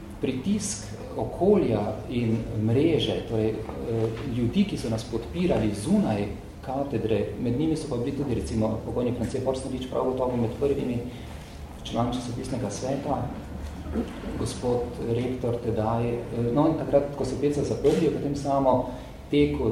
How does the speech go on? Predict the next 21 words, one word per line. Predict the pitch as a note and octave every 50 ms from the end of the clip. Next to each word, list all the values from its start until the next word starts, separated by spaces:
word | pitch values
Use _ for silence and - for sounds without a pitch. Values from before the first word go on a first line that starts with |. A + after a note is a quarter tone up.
| G2+ G2
do | - A2 A2 G#2+
gospoda | G#2 A2 G#2+ - - A#2 A#2 A2+
Križmana, | - - E3+ - - G3 F3 - -
ki | - -
je | A#2+
imel | A#2 B2 B2+ B2+
inauguracijski | B2 A#2 A#2 A2+ A2 A2 G#2+ A2+ B2 A#2+ - A2 - - - G#2+
govor, | A2 G#2+ G#2+ A2 - D#3+ - -
eh, | - - - A#2 A2+
ki | - A#2
je | G#2+ G#2+
postal | G#2+ G#2+ A2 - B2 G#2
rektor, | G2+ C3 C3 C3 - E3+ D#3
in | B2+ -
potem | - A2 - C3 C3 B2+ B2+ B2+ B2+ B2 - - - - - - - -
je | B2 A#2+
v | A#2 A#2+ A#2+
bistvu | A#2 B2 A#2 - - C3+ A#2 - - -
gospod | - - A2 - C#3 -
Križman | - C#3 C3 B2 B2 A2
sprožil | - - - C#3+ C3+ C3 C3 B2+ - A2+ G#2